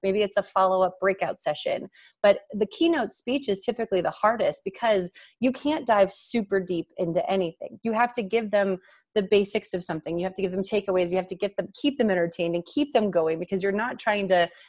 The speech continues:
go into workshop mode with them. And I see a lot of speakers do that. They're like,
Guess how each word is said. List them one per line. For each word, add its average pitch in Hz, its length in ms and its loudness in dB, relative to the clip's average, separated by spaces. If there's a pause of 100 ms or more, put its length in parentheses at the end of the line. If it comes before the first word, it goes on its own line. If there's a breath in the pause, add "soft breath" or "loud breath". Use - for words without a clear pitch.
(160 soft breath)
go 220 140 8
into 202 140 4
workshop 185 580 2
mode 165 160 -4
with 156 120 -6
them. 156 200 -6
And 214 100 -2
I 214 120 0
see 277 260 -2
a 294 60 6
lot 254 160 2
of 214 80 0
speakers 202 380 -4
do 320 160 0
that. 175 180 2
They're 170 100 0
like, 156 200 0